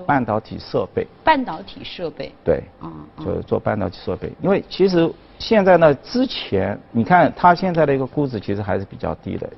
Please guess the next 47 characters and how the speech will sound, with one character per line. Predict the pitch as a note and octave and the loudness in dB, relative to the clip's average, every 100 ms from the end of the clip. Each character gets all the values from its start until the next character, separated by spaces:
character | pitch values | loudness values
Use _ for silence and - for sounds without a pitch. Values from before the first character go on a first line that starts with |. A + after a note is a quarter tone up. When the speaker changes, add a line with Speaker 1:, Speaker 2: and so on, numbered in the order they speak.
| - | -4
Speaker 1:
接 | A2+ | -2
近 | A2 A#2 | 0 -2
的 | G2 | -2
话 | F#2+ | -2
我 | F#2+ E2 | -2 -4
看 | - G#2 | -6 -8
了 | |
一 | |
下 | F#2 F#2 | -8 -10
只 | F2+ | -6
有 | F#2+ E2+ | -6 -8
十 | - - | -12 -10
二 | F#2 G2 - | -4 -4 -6
倍， | - F2 - - - | -8 -8 -10 -20 -2
它 | A2+ | 0
历 | B2+ | 0
史 | A#2+ G#2 | 0 -4
的 | F#2 | -6
话 | F#2 F#2 | -4 -4
应 | |
该 | F#2+ F#2 | -4 -6
在 | F#2+ | -6
十 | F2+ - - | -8 -10 -8
五 | G2+ G2+ - | -8 -8 -6
倍， | A#2 - - | -6 -6 -12
是 | - | -20
吧？ | - - - - | -18 -18 -20 -6
就 | B2 | -6
是 | |
说 | G#2+ A#2 - - - - | 0 0 0 -20 -10 2
大 | C#3+ | 4
家 | A2+ C3 B2 A#2+ - - - - | 6 6 6 4 -8 -20 -20 -4
就 | |
是 | A2+ | -4
说 | G2+ A#2 | -2 -6
这 | G#2 B2+ | -4 -2
个 | |
业 | A2+ B2 G2+ | 0 0 0
绩 | - G2+ | -4 -12
太 | - C3 | -4 -2
好 | F#2 - - | -2 -8 -12
了， | - - _ | -16 -20 _
好 | - F#2+ | 0 2
的 | G#2+ | 2
就 | B2+ B2 | 0 -2
是 | |
说 | - A2+ A2 | 0 0 0